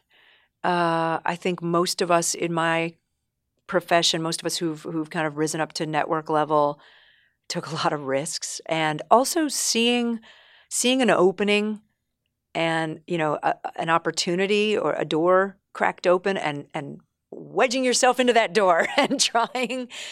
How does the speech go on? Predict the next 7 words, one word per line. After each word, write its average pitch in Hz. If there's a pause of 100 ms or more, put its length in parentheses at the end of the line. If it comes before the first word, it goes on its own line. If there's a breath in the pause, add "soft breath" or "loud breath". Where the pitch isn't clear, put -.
(160 loud breath)
you 196
know, 185
it 190
doesn't 262
always 247
work. 165 (500 soft breath)
But 180